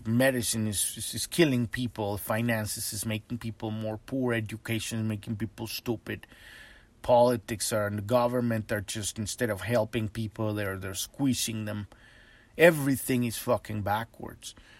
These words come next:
And so the way we, we change this is by removing our attention from these lies. By knowing the truth, we no longer support these lies. These are lies.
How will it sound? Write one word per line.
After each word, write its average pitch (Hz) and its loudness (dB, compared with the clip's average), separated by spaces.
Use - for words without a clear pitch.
And 123 0
so 123 2
the 120 2
way 135 2
we, 120 4
we 117 -2
change 165 4
this 117 -4
is 110 -4
by 104 -2
removing 131 4
our 117 2
attention 113 -4
from 107 -4
these 104 -4
lies. 104 0
By 101 -2
knowing 143 8
the 113 -2
truth, - -2
we 143 -4
no 147 4
longer 143 6
support 123 2
these 117 0
lies. 117 2
These 98 -4
are 107 2
lies. 101 -2